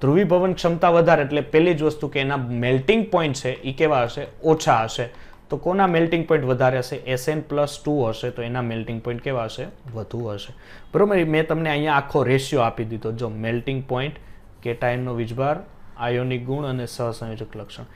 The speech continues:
એ પ્રમાણે તમે એફ ઈ પ્લસ થ્રી હોય કે એફ ઈ પ્લસ ટુ હોય તો આપણને ખબર પડી જાય જેમ ધન વીજભાર ઓછો હશે એમ ગલન બિંદુ છે ઈ વધે.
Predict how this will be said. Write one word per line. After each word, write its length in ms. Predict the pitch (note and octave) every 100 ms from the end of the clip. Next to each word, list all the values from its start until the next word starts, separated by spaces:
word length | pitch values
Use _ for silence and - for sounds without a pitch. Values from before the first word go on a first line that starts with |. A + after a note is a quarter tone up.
| - - -
એ 80 |
પ્રમાણે 360 | D3 D3+ D3 D3
તમે 240 | C#3+ D3
એફ 180 | C3 C3+
ઈ 40 | D3+
પ્લસ 340 | D3+ D3 -
થ્રી 140 | D3+ D3+
હોય 160 | D3
કે 120 | C#3+
એફ 120 | C3+ C3+
ઈ 40 |
પ્લસ 300 | C3+ C#3+ C#3
ટુ 80 | D3+
હોય 140 | C#3+
તો 80 | C3
આપણને 240 | C3 C#3+ C3+
ખબર 180 | D3+
પડી 100 | C#3+
જાય 100 | C3+
જેમ 320 | A#2+ C3 D#3 C3
ધન 200 | C#3+ D3
વીજભાર 380 | C#3+ C3+ D3+
ઓછો 540 | D3 D#3 - F3 F3 C#3+
હશે 240 | B2 A#2 - - - -
એમ 180 | C#3+
ગલન 340 | B2 B2+ D3 D3+
બિંદુ 320 | C#3+ C#3+ D3+
છે 140 | C3+
ઈ 100 | C#3
વધે. 420 | B2 G#2+ B2 A2